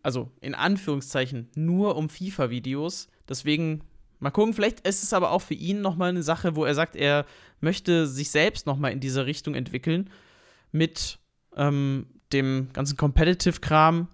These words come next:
und er versucht sich vielleicht auch mal irgendwie dran, weil er ist ja zumindest kein schlechter fifa-Spieler. Das hat er mehrfach gezeigt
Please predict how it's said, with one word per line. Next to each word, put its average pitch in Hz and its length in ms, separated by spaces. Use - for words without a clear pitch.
und 143 240
er 139 100
versucht 156 400
sich 185 140
vielleicht 165 300
auch 165 80
mal 175 120
irgendwie 160 200
dran, 160 220
weil 147 100
er 127 80
ist 247 160
ja 311 100
zumindest 214 340
kein 185 140
schlechter 196 320
fifa-Spieler. 139 500
Das 120 140
hat 127 80
er 160 80
mehrfach 196 340
gezeigt 180 460